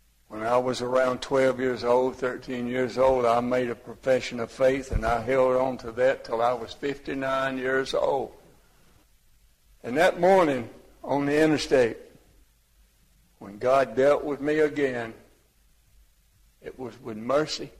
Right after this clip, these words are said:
He didn't have to do it, but he did. And I am so grateful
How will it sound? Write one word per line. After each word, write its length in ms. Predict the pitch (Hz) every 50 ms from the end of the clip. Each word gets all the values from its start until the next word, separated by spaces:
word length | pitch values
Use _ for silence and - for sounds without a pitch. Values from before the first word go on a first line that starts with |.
| - - - - - - _ _ _ _ _ _ _ _ _ _ _ _ _ _ _ _ _ _ _ _ _ _ _
He 100 | - 127
didn't 240 | 120 143 156 156 147
have 260 | 139 147 156 151 139 -
to 100 | - 143
do 280 | 131 127 143 139 131 113
it, 220 | - - - - - - _ - - _ _ _ _ _ _ _ _ _ _ _ _ _ _ _ _ _ _ _ _ _ _ _ _
but 160 | 107 104 98
he 100 | 107 110
did. 460 | 107 104 117 117 117 104 95 92 101 - - _ _ _ _ _ _ _ _ _ _ _ _ _ _ _ _ _ _
And 140 | - 104 101
I 240 | 101 104 107 110 110
am 160 | 107 107 95
so 360 | - - - 127 127 135 135
grateful 680 | 131 - - 139 131 131 127 123 - - - 87 -